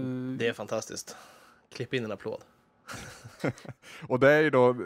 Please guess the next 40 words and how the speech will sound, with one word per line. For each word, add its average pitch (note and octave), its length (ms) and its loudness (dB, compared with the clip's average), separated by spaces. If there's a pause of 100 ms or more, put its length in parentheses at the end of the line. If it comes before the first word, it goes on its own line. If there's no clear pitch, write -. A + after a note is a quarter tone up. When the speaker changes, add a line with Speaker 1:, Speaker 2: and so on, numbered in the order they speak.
(500)
Speaker 2:
på D3+ 260 -2
det A2+ 200 4
så A#2 120 -8
kommer G#2+ 260 0
sen G#2 220 -2
då G2 120 -2
de F#2+ 160 -6
Tradera-aktionerna A2+ 960 0
som G#2 160 -8
vi, F#2 480 -6
som - 160 -8
vi F#2+ 200 -6
hade F#2 500 -2
innan A#2 540 0
och - 360 -4 (240)
också A2 340 -10
fick - 500 -14
under A#2 400 0
eventet, A2+ 600 -4
så - 100 -12
att B1+ 100 -16
säga. A#1 280 -8 (480)
Eh, F#2 180 -8
Speaker 1:
Mm. F2 180 -6
Speaker 2:
alla A2+ 240 2
har B2+ 140 4
ju B2 80 2
inte A2 140 -6
gått A#2 200 -2
ut C#3 240 -4
än, E2+ 120 -6
för G2 80 -6
att - 80 -6
Tradera G#2 340 -2
har G#2 100 0
ju G#2 60 0
bestämmelser G#2+ 640 -4
för F#2+ 240 -4
hur, F#2+ 540 -6
hur F#2+ 360 -6